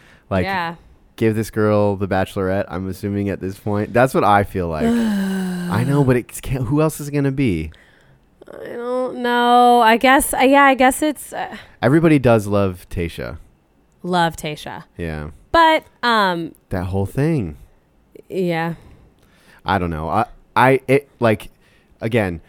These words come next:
Speaker 1: she was, like, really opening up during her,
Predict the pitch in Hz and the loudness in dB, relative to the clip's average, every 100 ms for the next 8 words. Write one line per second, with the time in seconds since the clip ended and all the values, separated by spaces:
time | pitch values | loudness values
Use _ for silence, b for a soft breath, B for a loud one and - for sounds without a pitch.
0 | _ - - 123 135 185 185 139 113 123 | _ -16 -8 0 2 4 2 2 4 6
1 | 131 127 127 123 120 123 - 120 117 113 | 6 4 2 0 0 0 0 0 2 0
2 | 120 113 | 0 -2